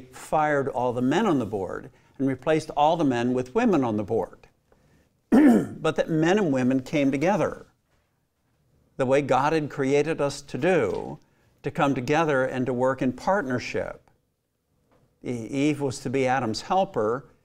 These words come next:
and I'm convinced that if Eve were in trouble, Adam should help her too. Okay, we'll talk about that. Uh, but, but, uh, God is our ultimate helper, so I don't, don't think it's about subordination. Uh, but we can help each other.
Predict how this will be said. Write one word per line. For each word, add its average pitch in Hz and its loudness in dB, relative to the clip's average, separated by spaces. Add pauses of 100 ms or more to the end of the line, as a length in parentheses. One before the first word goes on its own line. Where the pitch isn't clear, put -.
(340)
and 117 -6
I'm 135 0
convinced 135 0
that 123 0
if 120 -6
Eve 143 0
were 135 -2
in 131 -2
trouble, 123 -2 (300)
Adam 139 4
should 143 -4
help 123 0
her 135 0
too. 127 -2 (880)
Okay, 107 -6
we'll 113 -8
talk 151 -2
about 98 -4
that. 104 -4 (420)
Uh, 131 -12
but, 110 -8
but, 110 -6
uh, 117 -2 (120)
God 147 2
is 120 0
our 131 0
ultimate 123 -2
helper, 101 -8
so 113 -8
I 104 -4
don't, 104 -8
don't 107 -10
think 104 -10
it's 95 -12
about 104 -8
subordination. 113 -8 (880)
Uh, 117 -4
but 151 -2
we 196 4
can 220 0
help 226 0
each 147 -2
other. 95 -6